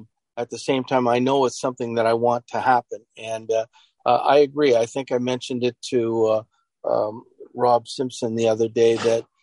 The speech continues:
we had a, a relationship, um, much akin to the one I had in Washington. And, uh, uh, with the, um,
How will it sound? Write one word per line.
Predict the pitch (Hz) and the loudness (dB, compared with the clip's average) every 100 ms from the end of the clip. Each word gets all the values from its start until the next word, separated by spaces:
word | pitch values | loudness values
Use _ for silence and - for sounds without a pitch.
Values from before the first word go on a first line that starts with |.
| _ _ | _ _
we | 127 120 | -2 2
had | 123 120 | 4 4
a, | 117 123 | 2 0
a | 113 | -4
relationship, | 117 123 135 - 120 - 127 117 _ _ _ _ - | -4 -2 -4 -6 -14 -4 -4 -4 _ _ _ _ -2
um, | 120 113 113 113 117 _ _ - _ _ _ - - - | 0 2 0 -4 -10 _ _ -20 _ _ _ -18 -18 -8
much | 131 131 143 - | 0 2 2 -2
akin | 127 - 143 139 131 - | -8 -2 0 0 -4 -6
to | 139 123 120 113 | -2 -2 -2 -6
the | 117 | -4
one | 120 123 | -2 -2
I | 120 | -2
had | 110 123 120 123 - | 0 0 -2 -4 -12
in | 117 113 110 _ _ _ - | -12 -12 -16 _ _ _ -2
Washington. | 120 123 - 120 107 - 92 - _ - | 2 4 2 -8 -12 -14 -14 -18 _ -8
And, | 117 110 110 110 107 | -4 0 0 0 0
uh, | 110 107 107 _ _ _ _ | 2 2 0 _ _ _ _
uh, | - 110 110 135 - - | -6 -4 -2 -4 -6 -2
with | 127 120 - - _ _ _ _ - - - - | 4 4 4 -8 _ _ _ _ -8 -8 -10 2
the, | 120 117 113 | 4 6 6
um, | 107 107 104 120 | 6 4 2 -8